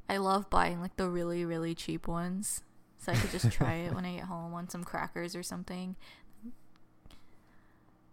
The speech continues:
Speaker 2: Hell yeah.
Speaker 1: Yeah. Yeah.
Speaker 2: Man.
Speaker 1: Love my cheese.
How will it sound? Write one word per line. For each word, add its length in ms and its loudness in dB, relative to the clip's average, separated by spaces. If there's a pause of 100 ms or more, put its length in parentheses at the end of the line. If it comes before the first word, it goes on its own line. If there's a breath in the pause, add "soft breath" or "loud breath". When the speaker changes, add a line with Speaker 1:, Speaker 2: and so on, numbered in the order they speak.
(580)
Speaker 2:
Hell 200 4
yeah. 280 -4 (400)
Speaker 1:
Yeah. 320 -2 (640)
Yeah. 160 -2
Speaker 2:
Man. 300 0 (120)
Speaker 1:
Love 400 0
my 240 2
cheese. 880 -2